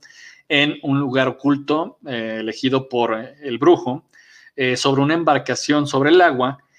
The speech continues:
y que él pidió que de a fuerza tenía que estar Juan Ramón Sáenz ahí, si no, no les iba a dar la entrevista. Eh, lo más que se ve es que sí, en serio, es en una trajinera en Xochimilco,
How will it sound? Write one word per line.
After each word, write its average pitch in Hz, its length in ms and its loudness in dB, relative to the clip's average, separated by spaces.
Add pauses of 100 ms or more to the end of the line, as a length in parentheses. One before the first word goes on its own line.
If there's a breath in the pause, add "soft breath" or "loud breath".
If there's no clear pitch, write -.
(240 soft breath)
y 185 320 2
que 160 520 0
él 135 180 -4
pidió 139 360 0
que 139 120 0
de 127 80 0
a 110 60 -2
fuerza 131 340 -4
tenía 117 220 -4
que - 80 -14
estar 123 220 -8
Juan 123 260 -4
Ramón 117 320 -6
Sáenz 123 340 -6
ahí, 113 300 -4
si - 180 -12
no, 131 140 -2
no 139 120 -2
les 135 200 -2
iba 131 140 0
a - 20 0
dar 123 140 0
la 120 100 -4
entrevista. 131 680 -4 (560 loud breath)
Eh, 110 220 -10 (140)
lo 139 160 0
más 151 200 0
que 160 120 -4
se 143 100 0
ve 139 160 2
es 135 100 -4
que - 120 -8
sí, - 140 -6
en 123 100 -6
serio, 127 240 0
es 123 160 -4
en 123 120 -4
una 123 140 -4
trajinera 127 460 -6
en 131 80 -4
Xochimilco, 135 720 -6